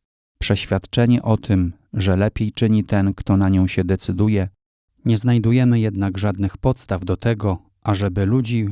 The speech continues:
żyjących w małżeństwie uważać za cielesnych, wybierających zaś bezrzędność z motywów religijnych za duchowych.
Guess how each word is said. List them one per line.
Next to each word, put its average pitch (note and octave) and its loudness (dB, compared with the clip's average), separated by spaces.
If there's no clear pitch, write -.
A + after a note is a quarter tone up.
żyjących A#2 0
w A2 -6
małżeństwie A#2 -2
uważać G2+ -4
za G2+ -2
cielesnych, G2+ -4
wybierających G#2+ 0
zaś F2 -4
bezrzędność A2 -2
z - -6
motywów G2+ -4
religijnych G2 -2
za G#2 -2
duchowych. G2+ -4